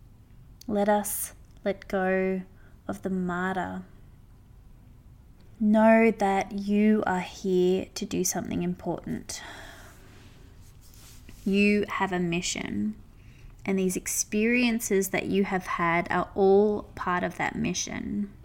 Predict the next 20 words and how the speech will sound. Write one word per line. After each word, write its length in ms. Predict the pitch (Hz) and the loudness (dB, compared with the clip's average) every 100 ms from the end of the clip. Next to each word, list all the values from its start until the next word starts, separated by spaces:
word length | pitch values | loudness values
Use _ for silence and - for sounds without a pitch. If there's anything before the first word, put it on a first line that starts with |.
| - - - - - - - - | -20 -20 -20 -20 -20 -20 -20 -8
This 200 | 202 - | -6 -2
is 140 | 202 | -2
such 560 | - - 208 196 196 - | -2 -2 0 0 -2 -6
a 260 | - 190 185 - - | -2 -2 -4 -10 2
big 240 | 202 185 | 2 2
topic 420 | - 180 190 170 | -6 -4 -2 -4
for 160 | - 185 | -4 -4
me. 520 | 180 170 180 175 185 - - - 214 | -4 -4 -6 -6 -8 -12 -20 -14 -8
The 100 | 202 - | -8 -8
pain 840 | - 196 208 220 214 208 208 208 - | -8 0 2 4 4 4 2 -2 0
that 160 | 202 | 2
is 160 | 202 196 | 2 2
experienced 800 | 202 - - 202 208 202 202 - | -4 -6 -2 2 4 2 0 -2
on 140 | 196 | 0
this 180 | 196 190 | 0 -2
earth, 400 | - 175 180 - - - - - - - - - | -2 -2 -2 -10 -20 -20 -20 -20 -20 -20 -20 -10
the 100 | 196 | -8
trauma, 920 | - - 196 196 196 190 185 190 196 - - - - - - - - - - | -8 -2 0 2 2 2 2 0 -2 -8 -20 -20 -20 -20 -20 -20 -20 -20 -18
the 60 | |
hurt, 960 | - - 190 190 190 - - - - | -16 -8 -2 0 0 -2 -2 -2 -2